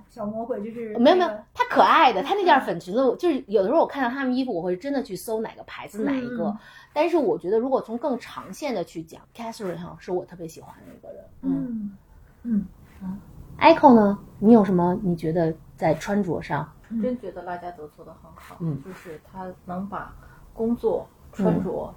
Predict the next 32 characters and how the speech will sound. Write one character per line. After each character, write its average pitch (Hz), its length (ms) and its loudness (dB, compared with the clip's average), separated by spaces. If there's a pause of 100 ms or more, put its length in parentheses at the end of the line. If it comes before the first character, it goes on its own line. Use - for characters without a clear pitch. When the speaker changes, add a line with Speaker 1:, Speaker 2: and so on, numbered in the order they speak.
Speaker 3:
结 170 260 -4
合 165 260 -8
在 147 180 -10
一 - 80 -14
起。 - 260 -20 (220)
Speaker 2:
嗯。 233 560 4
嗯。 202 80 2
Speaker 3:
看 202 100 6
他 185 80 -2
的 180 80 -8
自 - 160 -14
传 180 240 -8
里， 156 60 -10
你 147 180 -10 (240)
就 214 380 -4
觉 175 160 -10
得 175 140 -6
他 196 220 -8 (280)
这 233 100 -8
件 202 180 -6
事 214 180 -8
上 180 220 -8
他 196 100 -10
操 247 220 -6
心 247 280 -2
了， - 200 0 (1500)
啊， - 160 -12 (100)
花 202 120 -4
神 131 240 -8
了。 151 180 -8 (600)
Speaker 1:
嗯。 202 320 6 (340)
Speaker 3:
嗯。 185 80 -10